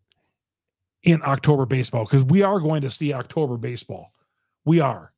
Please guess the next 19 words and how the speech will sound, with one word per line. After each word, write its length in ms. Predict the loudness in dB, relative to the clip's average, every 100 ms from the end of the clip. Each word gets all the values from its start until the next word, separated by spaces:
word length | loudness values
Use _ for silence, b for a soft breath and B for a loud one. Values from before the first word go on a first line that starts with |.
| _ _ _ _ -4
We 140 | -2
are. 100 | 0
And 200 | -4 -4
this 140 | -4 -4
pitching 340 | -4 -4 -6
staff 320 | -4 -6 -6
is 60 | -4
just 200 | -4 -2
too 120 | -2
good, 160 | 0 0
and 60 |
that 120 | 0
bullpen 300 | 0 -2 -4
is 100 | -8
too 160 | -4 -4
good 260 | -2 -6 -10 _ _ _ _ _ _ _ _ _ _ _ _ _ b b b -2
to 80 | 0
not 200 | 0 -4
see, 360 | -6 -8 -10